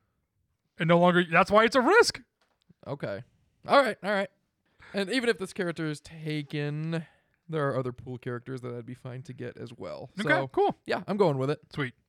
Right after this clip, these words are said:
Speaker 1: All right. Luke forfeits it. All right, everybody. I am going to go to the other pool as well and take out the point, and I'm gonna go Cobb Vanth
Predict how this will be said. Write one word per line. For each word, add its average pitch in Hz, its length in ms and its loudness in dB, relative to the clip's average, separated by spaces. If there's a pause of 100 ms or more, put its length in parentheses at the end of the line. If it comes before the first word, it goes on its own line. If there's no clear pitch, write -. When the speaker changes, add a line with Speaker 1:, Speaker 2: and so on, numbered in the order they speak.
(600)
Speaker 1:
All 135 80 2
right. 202 200 4 (260)
Luke 151 160 0
forfeits 185 360 -2
it. 101 120 -10 (300)
All 294 160 10
right, 139 160 4
everybody. 135 360 -6 (760)
I 208 140 2
am 285 120 0
going 190 300 2
to 165 500 -4 (320)
go 180 160 4
to 202 60 2
the 220 120 0
other 208 140 2
pool 226 200 -2
as 202 100 -6
well 143 300 -6 (520)
and 160 400 0 (320)
take 202 320 -4 (100)
out 156 440 -2 (160)
the 147 80 -4
point, 220 480 -2 (260)
and 170 100 -2
I'm 190 120 2
gonna 208 160 2
go 196 220 4
Cobb 202 340 2
Vanth 143 240 -2